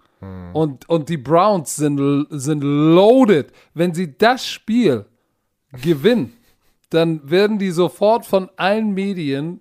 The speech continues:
Speaker 2: zum Super Bowl Contender
Speaker 1: Ist wirklich so.
Speaker 2: hochgejubelt.
Speaker 1: Dann geht's wieder los.
Speaker 2: Ist so.
Speaker 1: Cleveland Browns
Speaker 2: Woche
Speaker 1: gewinnen den
Speaker 2: eins.
Speaker 1: Super Bowl. Jede, wie, wie die letzten drei Jahre. Cleveland Browns gewinnen den Super Bowl. Ja, ich finde ich auch,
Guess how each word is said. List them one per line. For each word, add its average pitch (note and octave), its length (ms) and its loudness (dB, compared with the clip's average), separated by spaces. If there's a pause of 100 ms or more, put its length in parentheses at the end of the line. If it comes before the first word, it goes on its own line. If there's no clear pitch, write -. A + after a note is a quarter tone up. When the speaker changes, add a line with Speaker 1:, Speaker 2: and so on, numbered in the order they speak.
Speaker 2:
zum E3 160 -4
Super E3+ 280 -2
Bowl C#3+ 200 -2
Contender C#3 340 0
Speaker 1:
Ist B2+ 120 0
wirklich B2+ 240 -2
so. A2 120 -4
Speaker 2:
hochgejubelt. A2 340 -10
Speaker 1:
Dann C#3 160 4
geht's D#3+ 200 2
wieder E3+ 200 6
los. C3 200 4
Speaker 2:
Ist D#4+ 220 4
so. A#3 80 4
Speaker 1:
Cleveland F3+ 260 4
Browns E3+ 240 4
Speaker 2:
Woche C4+ 140 2
Speaker 1:
gewinnen D4 140 2
den C4 80 4
Speaker 2:
eins. F#3+ 160 4
Speaker 1:
Super D3+ 120 4
Bowl. B2+ 160 2
Jede, F#3 260 2
wie, F3 360 -6
wie F3 80 -4
die F#3 80 -4
letzten F#3 300 0
drei D#3 160 4
Jahre. D3+ 380 2
Cleveland A#2+ 380 -10
Browns A2+ 300 -4
gewinnen G2+ 200 -8
den G#2+ 100 -8
Super A#2 140 -4
Bowl. F#2 80 -4 (800)
Ja, C#3 440 0 (180)
ich C3+ 120 -4
finde E3+ 240 0
ich - 140 -8
auch, F#3+ 220 2